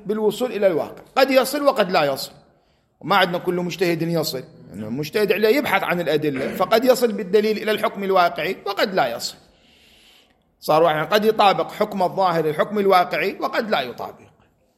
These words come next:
هو حينئذ اجى هنا الشيخ قال هنا بالحقيقة أنه لا إشكال أنه إحنا ملزمين بترتب الأحكام الظاهرية، يعني ما عندنا الواقع من دركه،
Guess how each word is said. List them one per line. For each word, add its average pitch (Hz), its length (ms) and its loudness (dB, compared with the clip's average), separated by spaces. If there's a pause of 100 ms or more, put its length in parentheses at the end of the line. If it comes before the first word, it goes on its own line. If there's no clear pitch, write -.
(800)
هو 175 80 4
حينئذ 190 640 0
اجى 160 160 -4
هنا 147 180 -2
الشيخ 151 440 -4
قال 151 140 2
هنا 139 200 -2
بالحقيقة 131 840 -4 (500)
أنه 143 380 -2
لا 156 200 4
إشكال 139 360 -2
أنه 143 400 -8
إحنا 135 340 -6
ملزمين 139 580 -6
بترتب 139 460 -4
الأحكام - 420 -2
الظاهرية، 135 720 0 (300)
يعني 98 120 -12
ما 147 100 0
عندنا 151 260 -2
الواقع 151 340 0
من 185 200 -2
دركه، 147 300 -2